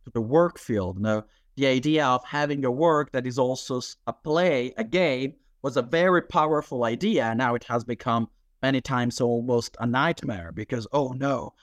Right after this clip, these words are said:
no, my boss wants me to play at work. Oh God."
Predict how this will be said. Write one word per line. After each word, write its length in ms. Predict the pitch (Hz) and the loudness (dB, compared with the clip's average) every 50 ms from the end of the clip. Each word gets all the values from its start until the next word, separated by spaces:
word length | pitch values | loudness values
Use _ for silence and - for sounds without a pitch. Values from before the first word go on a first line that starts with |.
| _ _ _ _ _ _ | _ _ _ _ _ _
no, 300 | - 117 120 123 123 123 | -6 -2 0 2 2 2
my 360 | 120 120 123 117 113 113 113 110 | 2 2 0 0 0 0 0 -2
boss 440 | 110 110 147 139 131 135 - - | 2 4 4 4 4 0 -4 -8
wants 260 | 135 127 120 120 - - | -10 -8 -8 -10 -10 -12
me 120 | 120 113 | -12 -12
to 120 | - - | -12 -14
play 600 | 123 - - 151 156 160 151 143 127 117 113 101 - _ _ _ | -18 -6 -2 0 0 2 2 2 0 0 -2 -4 -8 _ _ _
at 180 | - 117 - - | -6 -6 -4 0
work. 500 | - 156 160 147 127 110 95 92 - _ _ _ _ _ _ | 4 6 6 6 6 4 2 -2 -6 _ _ _ _ _ _
Oh 120 | 143 147 131 | 0 0 2
God." 420 | - 160 143 135 113 85 90 - | 4 4 4 4 4 0 -4 -8